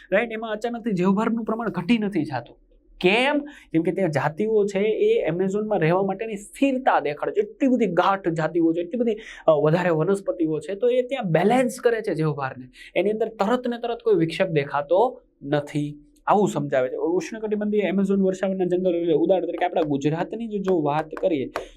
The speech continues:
તો ગુજરાતની અંદર પણ વધુ જાતિ ધરાવતો ભૂખંડ અને એની અંદર કુલ જૈવભારમાં વર્ષો વર્ષ કોઈ અચાનકથી વિવિધતા, આપણે ત્યાં એવું જોયું ગુજરાતમાં આજના દિવસે કોઈ નવી સ્પીસીસ, નવી જાતિ પેદા થઈ ગઈ હોય, નહીં. આપણે ક્યાં ફોલ કરીએ છીએ?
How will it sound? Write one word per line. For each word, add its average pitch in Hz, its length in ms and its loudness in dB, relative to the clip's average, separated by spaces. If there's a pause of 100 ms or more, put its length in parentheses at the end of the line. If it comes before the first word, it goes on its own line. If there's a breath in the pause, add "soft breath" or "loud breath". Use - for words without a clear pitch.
તો 190 80 2
ગુજરાતની 165 600 -2
અંદર 190 400 -4
પણ 160 340 -6
વધુ 160 320 0
જાતિ 180 280 0
ધરાવતો 165 380 0
ભૂખંડ 160 380 -4 (340 loud breath)
અને 170 200 0
એની 202 260 -4
અંદર 170 220 0
કુલ 233 300 2
જૈવભારમાં 160 440 2
વર્ષો 147 440 -2
વર્ષ 185 260 -2
કોઈ 214 180 6
અચાનકથી 220 580 -4
વિવિધતા, 202 320 0
આપણે 196 240 0
ત્યાં 214 120 -4
એવું 220 160 -4
જોયું 262 140 -2
ગુજરાતમાં 202 640 2 (260 loud breath)
આજના 208 340 4
દિવસે 190 260 -2
કોઈ - 160 2
નવી 214 300 2
સ્પીસીસ, 214 400 -6
નવી 196 240 0
જાતિ 208 260 0
પેદા 202 260 0
થઈ 190 140 -6
ગઈ 180 100 -4
હોય, 156 220 2
નહીં. 156 380 -2 (480)
આપણે 180 220 0
ક્યાં 214 160 0
ફોલ 202 280 2
કરીએ 190 280 0
છીએ? 175 300 -6